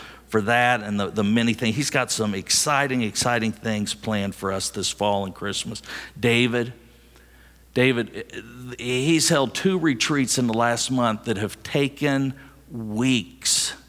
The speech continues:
to plan and put together. This kid is a master at putting together these events that are enriching,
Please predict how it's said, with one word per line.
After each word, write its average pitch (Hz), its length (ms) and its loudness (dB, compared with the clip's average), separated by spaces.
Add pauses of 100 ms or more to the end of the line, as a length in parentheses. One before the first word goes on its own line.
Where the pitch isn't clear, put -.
(140)
to 113 80 -2
plan 113 460 0
and 101 120 -2
put - 200 -4
together. 101 540 -4 (360)
This 165 180 4
kid 135 300 2
is 117 220 0
a 107 160 2
master 110 1300 2 (600)
at 110 420 0
putting 135 360 2
together 117 480 0
these 107 300 0
events 113 520 0 (440)
that 127 380 2
are 123 320 6
enriching, 110 1160 2